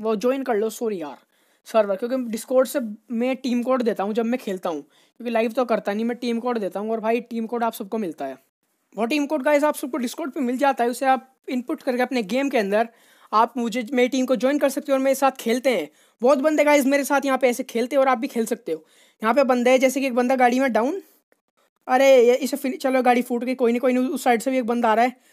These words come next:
भाई क्या ही हेड मारे मैंने, ओ भाई, कम से कम एक सौ पन्द्रह तो, पन्द्रह बीस का तो पक्का डैमेज है। अबे बंदा है उधर, सुन ले मेरी भाई, अगर तू सुन रहा हो तो बंदा है उधर,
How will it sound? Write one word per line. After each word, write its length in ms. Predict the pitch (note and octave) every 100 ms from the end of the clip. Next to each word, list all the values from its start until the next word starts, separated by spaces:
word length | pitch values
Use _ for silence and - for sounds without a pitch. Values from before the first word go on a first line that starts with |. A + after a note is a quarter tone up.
| _ -
भाई 180 | C4 E4
क्या 200 | D#4+ D#4
ही 160 | D#4+ E4+
हेड 200 | D4 D4
मारे 240 | D4+ D#4
मैंने, 220 | D4+ D#4
ओ 100 | D#4
भाई, 280 | D4 C#4+ G#3 - _ -
कम 140 | C4+
से 140 | C4+ D#4+
कम 140 | E4 - -
एक 140 | C4
सौ 120 | -
पन्द्रह 360 | C4+ C#4+ C#4 C#4+
तो, 120 | C#4+
पन्द्रह 320 | C#4 C#4+ C#4+ C#4
बीस 200 | C4 C4
का 80 |
तो 100 | D4+ C4
पक्का 260 | C4+ C#4+
डैमेज 340 | C4+ B3+ A#3 F#3
है। 140 | D3 _ _ _ - G#3+
अबे 160 | C#4
बंदा 300 | C4+ C4+ B3+
है 100 | C4+
उधर, 220 | C4 C#4
सुन 200 | C4 C4+
ले 140 | C4+ C#4
मेरी 200 | C#4 C4
भाई, 200 | C#4+ C#4+
अगर 160 | C4+
तू 120 | C4 C#4
सुन 220 | C#4 B3+
रहा 100 | B3+
हो 80 | B3
तो 100 | C4+
बंदा 260 | C4 B3
है 80 | B3+
उधर, 280 | A3+ A3